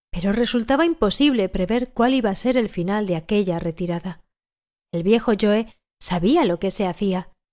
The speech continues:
y esto les bastaba. Había dirigido la retirada con magistral destreza, perdiendo muy pocos hombres, mientras que los yanquis muertos o capturados eran numerosos.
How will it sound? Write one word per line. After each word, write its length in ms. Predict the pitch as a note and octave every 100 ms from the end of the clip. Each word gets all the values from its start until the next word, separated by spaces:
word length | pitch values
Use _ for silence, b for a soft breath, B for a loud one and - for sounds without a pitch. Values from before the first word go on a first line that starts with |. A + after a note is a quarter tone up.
| _
y 200 | - G3+
esto 260 | B3+ - C4
les 220 | F#3 F3+
bastaba. 560 | F3+ - A3+ G#3 - - _ _ _ _ _ -
Había 280 | - G3+ A3+
dirigido 480 | A#3+ A#3 - B3+ B3+
la 100 | A3
retirada 500 | G#3+ A3 A3+ A#3 C4+
con 180 | A3
magistral 640 | G3+ F3+ G3 - - A3+ A3+
destreza, 560 | F3+ - G#3+ A3 G3+ b b -
perdiendo 500 | F#3+ F#3 A3 A#3+ G3
muy 240 | F#3+ B3+
pocos 460 | A#3+ A3 A3+ G#3 A#3+
hombres, 420 | B3+ G3 E3+ - _ _ _ _ _
mientras 400 | G#3 A3 A3+ G#3+
que 100 | -
los 180 | G#3+ G3+
yanquis 420 | A#3+ D4 F4 D#4
muertos 520 | F#3+ G#3 C4 B3 F#3+ G3
o 80 |
capturados 640 | F3+ F3 - G3 G3 G#3+ - B -
eran 340 | G3+ C4 G3+
numerosos. 800 | E3+ E3+ E3+ E3 - E3+ - -